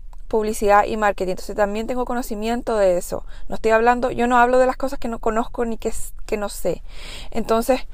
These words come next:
mi consejo también como publicista y por lo que yo veo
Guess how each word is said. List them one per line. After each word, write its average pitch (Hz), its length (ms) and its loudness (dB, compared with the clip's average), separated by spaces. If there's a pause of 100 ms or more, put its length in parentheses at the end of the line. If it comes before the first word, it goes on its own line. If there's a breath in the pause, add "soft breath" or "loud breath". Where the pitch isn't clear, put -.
(680 soft breath)
mi 240 180 4
consejo 311 720 4
también 202 420 2
como 254 220 0
publicista 240 680 -2
y 196 40 0
por 196 140 0
lo 190 100 2
que 190 140 -6
yo 202 240 0
veo 208 560 4